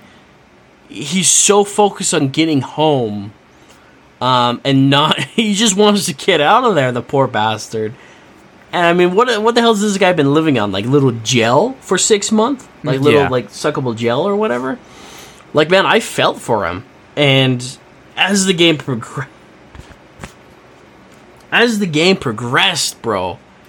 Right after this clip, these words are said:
Speaker 1: and his character was further explored, I mean, that was one of the moments I genuinely teared up. Um, and I can't <laughs> promise I won't tear up again during this, uh, this podcast because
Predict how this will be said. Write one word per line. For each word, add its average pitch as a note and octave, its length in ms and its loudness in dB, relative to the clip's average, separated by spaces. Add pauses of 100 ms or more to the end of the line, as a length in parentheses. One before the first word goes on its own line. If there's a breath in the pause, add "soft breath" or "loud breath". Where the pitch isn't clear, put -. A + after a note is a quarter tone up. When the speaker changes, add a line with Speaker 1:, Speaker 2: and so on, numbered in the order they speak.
(400)
Speaker 1:
and C3 340 -2
his F#3+ 260 0
character F3+ 460 -2
was C#3 160 -2
further D3 380 -2
explored, F#3 640 0
I C#3+ 140 0
mean, C#3 220 2
that D#3+ 140 2
was G#3+ 120 2
one G3 140 0
of D#3+ 60 -6
the D3 60 -2
moments D3 380 0
I D3+ 120 0
genuinely C3+ 500 -2
teared A#2 280 -6
up. F#3+ 300 -2 (760 soft breath)
Um, B2+ 200 0
and D3 100 0
I F3+ 60 4
can't A3+ 320 0
<laughs> - 0 -
promise G#3+ 340 2
I F3+ 80 4
won't G#3 220 2
tear G3+ 180 4
up F3+ 140 2
again E3+ 360 0
during E3+ 240 0
this, D3 220 -4
uh, C#3 280 0
this B2+ 160 -8
podcast E3+ 600 0
because C3+ 320 -2